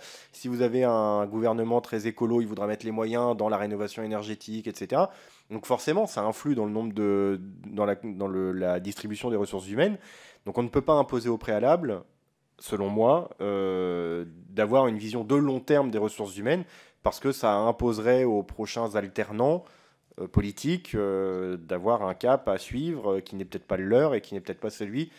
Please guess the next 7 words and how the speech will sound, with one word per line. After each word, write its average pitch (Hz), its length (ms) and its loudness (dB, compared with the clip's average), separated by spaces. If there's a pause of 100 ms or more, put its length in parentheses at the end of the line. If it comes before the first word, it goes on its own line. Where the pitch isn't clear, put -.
(240)
que - 100 -6
les 101 120 0
Français, 131 480 0
euh, 92 600 2
lui 95 120 -4
auront 107 200 2
demandé. 107 360 0